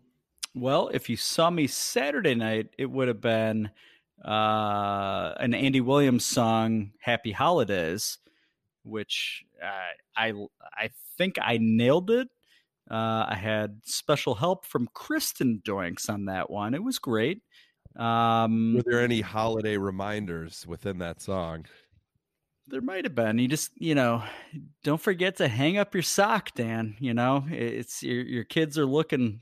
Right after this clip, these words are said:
Speaker 1: for that. I, I, I think they, they really want a special delivery from, from old Saint Nick.
Speaker 2: <laughs> How to service Santa. Um, that's great.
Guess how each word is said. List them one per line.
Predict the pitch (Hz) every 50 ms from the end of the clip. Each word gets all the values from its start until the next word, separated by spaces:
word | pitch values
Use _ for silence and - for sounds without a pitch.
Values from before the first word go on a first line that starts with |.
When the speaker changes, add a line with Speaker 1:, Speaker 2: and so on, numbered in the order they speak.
| - -
Speaker 1:
for | - 117
that. | 101 110 107 107 104 98
I, | 98 101 90 - -
I, | 101 107 - -
I | - 110 80 80 117 113 - -
think | - 196 196 156 123 117 - - -
they, | 123 117 120 120 -
they | 131 123
really | 117 127 127 127 127
want | 120 117 120 117
a | 113
special | 104 - - - 151 139 - - 143
delivery | 113 120 117 113 117 120 110 117 113 110
from, | 104 - - 113 110 107 107 98 - - - - - - _
from | _ - - 120 117
old | 131 143 156 147
Saint | 151 - - - 185 170 170 -
Nick. | - 170 175 165 123 110 - - - - _ _ _ _ _ _ _ _ _ _ _ _ _ _ _ _ _ _ _ - _ _ _ _ - _ -
Speaker 2:
<laughs> | 165 - - - - - - - - - _ _ _ - - _ _ _ _ _ _ _ _ _ _ _ - - _ - 104 - - - _ _ _ _ _ -
How | - 131 123
to | 110 104 98
service | 95 - - - - - - 147 143 160 160 - 196 180 -
Santa. | - - - - 131 104 95 92 87 85 82 - - _ - _ _ _ _ _ _ _ _
Um, | - 110 110 107 107 107 110 104 101 104 104 101 101 95 95 - _ _ _ _ _ _ _ _ _ _ _ _ _ _ -
that's | - - 147 -
great. | - - 143 165 160 - -